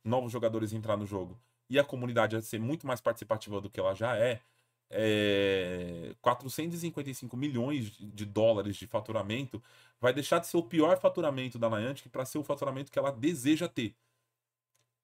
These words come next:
Vocês entendem o que eu quero dizer com isso? É... espero que sim. Bom, é isso.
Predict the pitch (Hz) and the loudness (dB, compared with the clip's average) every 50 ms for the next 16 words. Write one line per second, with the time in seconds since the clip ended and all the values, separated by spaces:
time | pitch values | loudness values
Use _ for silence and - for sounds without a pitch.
0 | _ _ _ - - - 117 - - - - 170 143 143 127 - 143 135 120 110 | _ _ _ -20 -20 -20 -16 -14 -6 0 0 0 0 0 0 0 0 0 -2 -2
1 | 110 120 110 107 104 107 101 - 135 139 - - - - _ _ - - - _ | 0 0 -2 -2 -2 -6 -6 -4 -4 -4 -4 -6 -10 -18 _ _ -12 -12 -12 _
2 | _ _ _ _ - - - - 110 - - - 285 - 220 - - 269 214 214 | _ _ _ _ -4 0 2 4 4 6 6 4 4 2 0 -2 -2 -2 -2 -2
3 | - - - - _ _ - 277 - - - - _ _ _ _ _ _ _ _ | -6 -12 -14 -14 _ _ 6 6 6 6 4 -6 _ _ _ _ _ _ _ _
4 | _ _ _ _ _ _ _ _ - - 208 240 - - - - - - | _ _ _ _ _ _ _ _ -4 0 2 2 2 0 -2 -6 -8 -12